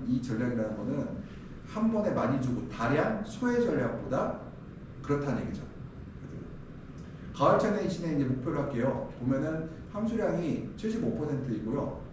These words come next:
이 씨가 삼점오예요. 가을철 같은 경우는 약광기도 들어가면 어떻게 돼요?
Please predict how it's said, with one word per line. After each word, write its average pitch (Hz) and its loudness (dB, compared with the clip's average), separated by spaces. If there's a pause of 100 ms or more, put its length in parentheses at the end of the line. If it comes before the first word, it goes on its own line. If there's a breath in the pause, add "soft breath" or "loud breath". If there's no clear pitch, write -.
(100)
이 123 0
씨가 147 0
삼점오예요. 156 -2 (500)
가을철 147 2
같은 151 0
경우는 139 2
약광기도 165 0
들어가면 113 2
어떻게 110 -4
돼요? 107 -4